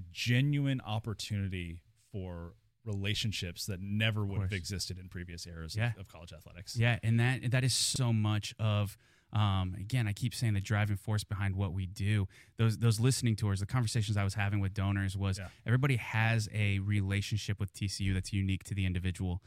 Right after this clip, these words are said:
Speaker 1: Mm-hmm.
Speaker 2: Um, many of the conversations were, um, their relationships with Chancellor Boschini, their relationships with their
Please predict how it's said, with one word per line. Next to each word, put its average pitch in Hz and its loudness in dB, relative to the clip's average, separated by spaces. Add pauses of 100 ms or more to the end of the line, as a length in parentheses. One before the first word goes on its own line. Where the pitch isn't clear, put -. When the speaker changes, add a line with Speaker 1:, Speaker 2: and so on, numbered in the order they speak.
(120)
Speaker 1:
Mm-hmm. 104 -6
Speaker 2:
Um, 98 4
many 120 8
of 113 6
the 107 2
conversations 107 2
were, 101 4 (280)
um, 98 4
their 107 2
relationships 104 0
with 101 0
Chancellor 98 -2
Boschini, 92 -2
their 90 -2
relationships 110 2
with 104 2 (280)
their 104 2